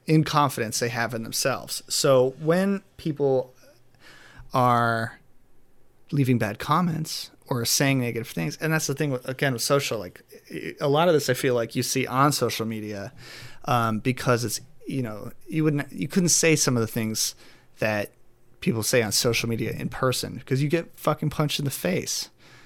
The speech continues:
And we're, we're lacking some of that. Like,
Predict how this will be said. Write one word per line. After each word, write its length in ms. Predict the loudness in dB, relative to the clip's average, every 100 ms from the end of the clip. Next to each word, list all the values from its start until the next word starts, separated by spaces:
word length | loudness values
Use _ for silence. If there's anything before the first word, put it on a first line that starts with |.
| -20 -20 -20 _ -2
And 500 | 4 4 6 2 0 -8 -12
we're, 320 | 2 4 4
we're 160 | 6
lacking 360 | 8 8 6 6
some 220 | 4 2
of 60 | 0
that. 260 | -4 -6
Like, 260 | -6 -6